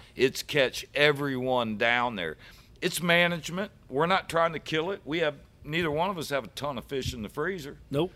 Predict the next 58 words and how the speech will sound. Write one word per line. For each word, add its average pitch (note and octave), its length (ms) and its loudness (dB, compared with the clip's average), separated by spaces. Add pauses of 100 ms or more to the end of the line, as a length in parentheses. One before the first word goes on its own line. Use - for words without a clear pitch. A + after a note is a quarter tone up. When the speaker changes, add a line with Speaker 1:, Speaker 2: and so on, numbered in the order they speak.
Speaker 1:
We A#2 160 -2
Speaker 2:
I C#3+ 40 -4
do C3+ 60 0
Speaker 1:
eat D#3 180 6
it, E3+ 40 4
Speaker 2:
not. E3 100 0
Speaker 1:
we B2+ 80 0
give C#3+ 300 -4
it D3 60 0
away, C#3 360 0
give C#3+ 240 -6
it D3 80 -10
to G#2 80 -14
customers, B2+ 640 -4
all A2+ 180 -2
that G2 200 -4
stuff. E2+ 300 -4
So G2 180 -4
I'm A2+ 100 -6
not E3+ 260 -2
that D3+ 320 0
bad B2 280 2
of G2+ 100 -8
a G2 80 2
butcher, G2 480 -4
but F#2+ 220 -6
I've G#2+ 180 -2
harvested E2 680 -4
a D#2+ 40 -8
lot. C#2+ 320 -6 (360)
And D#3+ 120 -4
you F3 60 0
know F3 120 4
what? F3+ 140 6
There's C#3+ 140 -4
a - 20 -4
lot C#3+ 160 2
of B2+ 60 -12
people C#3 240 -8
that B2 80 -10
don't C3 180 -8
harvest C3+ 380 -8
nothing. F3 400 -10 (580)
And C#3+ 140 2
Speaker 2:
Well, D3 60 4
Speaker 1:
we D#3 60 8
Speaker 2:
that's D#3+ 120 6
Speaker 1:
kinda D#3 120 8
Speaker 2:
why D#3 140 12
we're C#3+ 160 12
in D#3+ 60 10
Speaker 1:
harvest D#3+ 160 8
Speaker 2:
the D#3+ 60 4
Speaker 1:
for F#3 120 2
them. E3+ 160 8
Speaker 2:
ten - 80 -2
percent F3+ 380 0
club. C3 300 -4